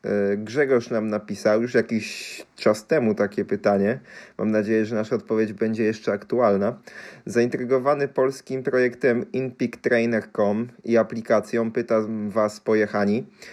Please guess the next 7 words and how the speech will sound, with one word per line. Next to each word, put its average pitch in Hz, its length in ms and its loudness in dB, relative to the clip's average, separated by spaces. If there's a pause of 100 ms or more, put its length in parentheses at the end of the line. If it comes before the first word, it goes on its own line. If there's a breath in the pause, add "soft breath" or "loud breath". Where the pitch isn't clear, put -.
(120)
co - 120 2
myślicie 151 420 0
o 143 40 4
tego 139 240 2
typu 131 280 -6
planach 120 340 2
treningowych? 98 840 -2